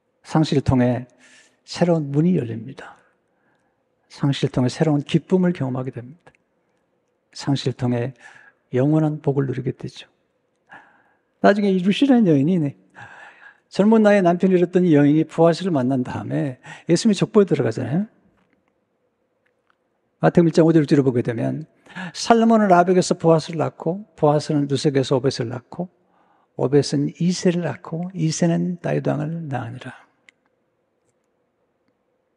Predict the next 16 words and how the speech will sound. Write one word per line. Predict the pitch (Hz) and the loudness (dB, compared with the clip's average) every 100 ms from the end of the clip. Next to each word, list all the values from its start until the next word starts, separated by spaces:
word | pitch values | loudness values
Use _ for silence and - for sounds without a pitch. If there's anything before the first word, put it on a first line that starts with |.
| _ _ _ _ _ _ _ _ _ _ _ _ _ _ _ _ _ _ _ _ _ - | _ _ _ _ _ _ _ _ _ _ _ _ _ _ _ _ _ _ _ _ _ 4
우리는 | 202 208 | 4 4
상실만 | - 285 302 285 254 | 4 4 6 6 6
생각하지, | 247 220 165 151 196 131 110 113 | 4 4 0 0 2 2 -2 -12
상실 | - 240 220 254 | -2 0 2 0
때문에 | 240 220 220 220 240 226 - - _ _ _ | 0 2 2 2 2 -4 -14 -20 _ _ _
더 | - 214 208 202 202 - | -2 4 6 4 0 -12
좋은 | - - 185 196 | -14 0 2 2
것을 | 185 180 190 | 0 0 0
얻는 | 165 147 156 160 160 135 | 2 0 2 2 2 -2
하나님의 | - 175 175 175 151 | -6 -2 0 0 0
은혜, | 123 123 113 - - | 0 -2 -4 -10 -4
역설적인 | 135 - 214 - 208 220 | -4 2 0 0 -2 0
은혜를 | 156 156 156 165 | 2 2 0 -2
잘 | 160 156 151 | -2 -4 -8
생각하지 | - 202 202 202 | -6 -4 -4 -4
않잖아요. | 120 113 143 131 156 | -6 -6 -8 -6 -10